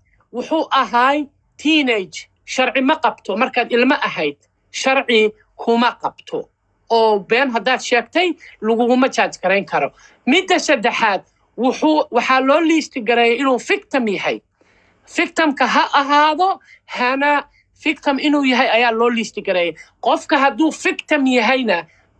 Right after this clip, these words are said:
prosecutorka ama xeer ilaaliyaasha gobolka, sida aad u garanayso, een, hadduu asagu uu doorto inuusan qofkan ku marqaati kucin ama uusan maxkamadda ka qayb qaadan,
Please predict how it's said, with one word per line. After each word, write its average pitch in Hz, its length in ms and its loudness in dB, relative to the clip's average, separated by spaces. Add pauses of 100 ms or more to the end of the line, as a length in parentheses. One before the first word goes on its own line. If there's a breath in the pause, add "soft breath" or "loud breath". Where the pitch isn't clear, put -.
(140)
prosecutorka 247 960 -2
ama 233 160 0
xeer 240 220 0
ilaaliyaasha 220 720 0
gobolka, 247 500 -2 (240 soft breath)
sida 240 260 -2
aad 233 140 2
u 311 100 -2 (2500)
garanayso, 208 520 2 (340 soft breath)
een, 240 320 2
hadduu 294 480 2
asagu 269 440 0 (280)
uu 247 160 2
doorto 226 500 2
inuusan 226 540 0 (280 loud breath)
qofkan 247 440 0
ku 302 140 2
marqaati 208 480 0
kucin 233 440 -2 (280 loud breath)
ama 240 200 2
uusan 214 560 2
maxkamadda 226 720 0
ka 269 140 -2
qayb 240 260 0
qaadan, 208 520 2